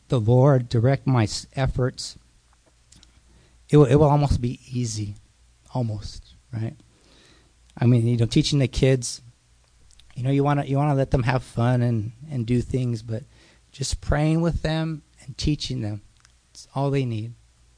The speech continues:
Teaching them how to pray. You know, before, I remember when I first got involved, and, you know, some of the kids have grown, but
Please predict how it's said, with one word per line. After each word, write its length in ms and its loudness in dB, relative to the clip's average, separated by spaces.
Teaching 280 -2
them 100 2
how 240 4
to 100 2
pray. 360 4
You 80 -12
know, 80 0
before, 320 4
I 40 8
remember 340 4
when 180 -2
I 40 4
first 260 2
got 140 4
involved, 500 4
and, 160 -2
you 220 -8
know, 100 0
some 180 0
of 60 2
the 60 0
kids 180 -2
have 160 0
grown, 460 0
but 280 -2